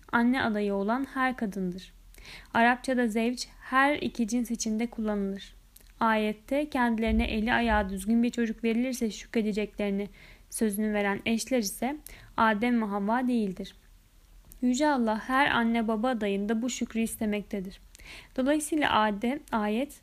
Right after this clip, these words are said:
Adem ve eşine dair değil, insan türünün tümüne dair edebi bir anlatımdır. Burada da görüldüğü gibi biricik nefis mutlak anlamda Adem olarak yorumlanamaz. Ayet böylesi bir şablona oturmaz.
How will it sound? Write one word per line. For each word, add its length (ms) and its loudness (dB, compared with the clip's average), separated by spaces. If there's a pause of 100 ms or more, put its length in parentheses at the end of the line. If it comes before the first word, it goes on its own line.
(140)
Adem 480 2
ve 120 0
eşine 360 -2
dair 400 -2
değil, 260 -2
insan 460 0
türünün 380 -2
tümüne 500 -2
dair 300 0
edebi 520 -2
bir 100 0
anlatımdır. 720 -6 (720)
Burada 280 2
da 60 2
görüldüğü 520 0
gibi 440 -4 (280)
biricik 460 0
nefis 420 -6
mutlak 400 0
anlamda 500 0
Adem 340 2
olarak 420 0
yorumlanamaz. 800 -4 (520)
Ayet 340 2
böylesi 500 2
bir 80 -2
şablona 540 -2
oturmaz. 580 -6